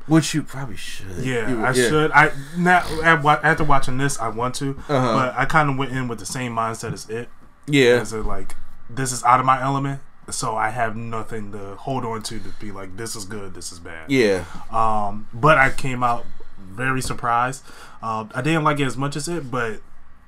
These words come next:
Speaker 2: what it did well was Jamie Lee Curtis' character and her writing.
Speaker 1: Oh, Lord
Speaker 2: And
Speaker 1: Strode.
Speaker 2: having,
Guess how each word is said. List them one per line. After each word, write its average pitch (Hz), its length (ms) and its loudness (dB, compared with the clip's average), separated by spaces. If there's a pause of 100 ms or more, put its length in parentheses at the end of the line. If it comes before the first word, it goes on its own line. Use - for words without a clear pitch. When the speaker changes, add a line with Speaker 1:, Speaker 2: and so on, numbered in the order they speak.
(180)
Speaker 2:
what 156 200 -2
it 151 160 -2
did 147 260 0
well 135 320 -2
was 113 300 -6
Jamie 120 320 -6
Lee 107 120 -6
Curtis' 104 320 -4
character 92 520 -10 (180)
and 95 120 -14
her 110 140 -4
writing. 90 540 -10
Speaker 1:
Oh, 87 260 -12
Lord 87 240 -6
Speaker 2:
And 110 100 -4
Speaker 1:
Strode. 78 360 -6 (200)
Speaker 2:
having, 131 640 -4